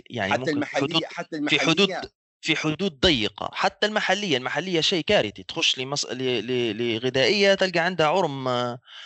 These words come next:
Speaker 1: بطاقات وب-، وعليها مستكر متاع البين كود. علاش؟ لأن الناس مخلينهم لا، لأن هو
Speaker 2: عشان
Speaker 1: يبيع
Speaker 2: ما
Speaker 1: عليهم
Speaker 2: تستقطع.
Speaker 1: ديون ولا يبيع عليهم فاتورة، ولما جو بيخلصوا لقوا إن ما فيش تغطية ولا الماكينة ما تصلحش ولا كذا،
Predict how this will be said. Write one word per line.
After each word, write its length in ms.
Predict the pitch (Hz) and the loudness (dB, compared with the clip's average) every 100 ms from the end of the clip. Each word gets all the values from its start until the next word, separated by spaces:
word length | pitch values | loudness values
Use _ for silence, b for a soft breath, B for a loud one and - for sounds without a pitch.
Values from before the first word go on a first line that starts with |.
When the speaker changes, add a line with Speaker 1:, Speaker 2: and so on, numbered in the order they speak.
| B | B
Speaker 1:
بطاقات 680 | - 143 147 - 202 196 - | -4 0 2 4 4 2 -4
وب-، 200 | 139 135 | -8 -6
وعليها 440 | 117 139 147 196 | -2 0 2 2
مستكر 440 | 165 - 202 175 165 | 2 0 0 -2 -2
متاع 200 | 175 151 | 0 -2
البين 280 | 160 175 | -2 -8
كود. 280 | 165 175 131 | -2 0 0
علاش؟ 260 | 113 180 170 | 2 2 0
لأن 140 | 156 | -2
الناس 240 | 165 175 156 | -2 -2 -2
مخلينهم 540 | - 151 151 160 208 | -2 -2 0 -2 2
لا، 200 | 190 185 B B | 4 2 B B
لأن 120 | - 160 | -2 0
هو 140 | 175 | 2
Speaker 2:
عشان 80 | 175 | 2
Speaker 1:
يبيع 120 | 147 | 2
Speaker 2:
ما 80 | 160 | 0
Speaker 1:
عليهم 100 | 147 | 0
Speaker 2:
تستقطع. 140 | 147 | 0
Speaker 1:
ديون 140 | 202 180 | 2 4
ولا 160 | 170 | 4
يبيع 200 | 185 175 | 4 4
عليهم 240 | 175 175 160 | 4 4 2
فاتورة، 580 | - 156 220 202 202 - B - | -2 0 2 4 4 2 B -4
ولما 260 | 160 175 | -2 0
جو 140 | 170 190 | 0 0
بيخلصوا 640 | 160 160 208 185 185 180 | -2 -2 -2 -2 -2 -2
لقوا 240 | 160 175 180 | -2 -2 0
إن 120 | 180 | 0
ما 80 | 170 | 0
فيش 160 | 175 | 0
تغطية 280 | - 180 151 | -2 0 2
ولا 160 | 147 143 | 2 0
الماكينة 380 | 143 139 156 | -2 -2 -2
ما 80 | 143 | -2
تصلحش 340 | 135 - - 139 | -2 -2 -2 0
ولا 160 | 127 | 0
كذا، 340 | 127 214 208 | 2 4 4